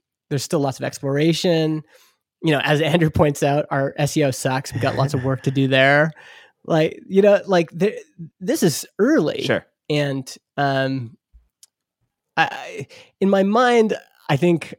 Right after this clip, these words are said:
Speaker 1: I'm hoping, you know, that we get to kind of base level for us is probably twenty K a month.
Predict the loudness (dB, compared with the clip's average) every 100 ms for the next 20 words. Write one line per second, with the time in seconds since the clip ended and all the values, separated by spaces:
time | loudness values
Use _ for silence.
0 | -4 0 2 2 2 0 0 -4 -6 -10
1 | _ _ _ _ _ _ _ -2 0 0
2 | -2 -2 -2 -2 -4 -6 -2 0 2 0
3 | 0 -4 -8 _ _ _ _ _ _ _
4 | _ _ _ -6 -4 -2 2 2 2 0
5 | 0 -2 -4 -4 -4 -6 -8 -6 -6 -6
6 | -8 -6 -6 -6 -6 -4 -4 -4 -6 -12